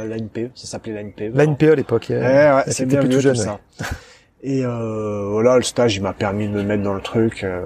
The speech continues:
Speaker 1: rapidement. Euh, et puis, je me suis dit, hop, c'est ça. Après, euh, ça s'est bien passé. J'ai, euh, j'ai eu des contrats rapidement pour travailler. Et puis après, je me suis,
Speaker 2: Ouais.
Speaker 1: j'ai fait un,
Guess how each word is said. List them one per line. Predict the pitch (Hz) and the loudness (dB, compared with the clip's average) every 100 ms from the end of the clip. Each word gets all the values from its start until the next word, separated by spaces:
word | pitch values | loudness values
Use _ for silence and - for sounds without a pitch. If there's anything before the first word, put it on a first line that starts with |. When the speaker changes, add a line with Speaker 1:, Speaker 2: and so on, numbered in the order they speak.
| 90 | -6
Speaker 1:
rapidement. | 92 95 - 120 104 104 113 113 | -6 -6 -4 -2 0 0 0 -2
Euh, | 95 92 85 82 92 | -4 -4 -6 -8 -12
et | |
puis, | - 101 | -10 -12
je | - | -10
me | 92 | -10
suis | - | -6
dit, | 101 | -2
hop, | - - | -2 -2
c'est | 104 | -4
ça. | - 117 | 0 2
Après, | 123 - 117 | 2 0 -2
euh, | 110 95 - - - - - | -2 -6 -12 -16 -16 -18 -6
ça | 127 | 0
s'est | - 123 | 4 4
bien | 120 160 175 | 6 6 6
passé. | - - - 156 180 190 185 156 | 2 4 4 6 8 8 6 4
J'ai, | 110 120 120 110 | 2 4 4 4
euh, | 101 95 92 90 90 87 90 | 2 0 -2 -4 -4 -6 -6
j'ai | 92 | -4
eu | 98 | -2
des | 104 | -2
contrats | - 110 - 110 | -2 -4 0 0
rapidement | 104 110 - 110 110 | 0 -2 -4 -6 -6
pour | 104 | -8
travailler. | - 95 85 110 202 | -8 -8 -2 0 2
Et | 214 | 0
puis | - | -4
après, | 101 123 | -6 -4
je | 110 | -4
me | 98 | -4
suis, | - 98 98 | -6 -6 -2
Speaker 2:
Ouais. | - 98 | 0 0
Speaker 1:
j'ai | 92 | -4
fait | 98 117 | -4 -2
un, | 107 104 101 | 0 -2 -4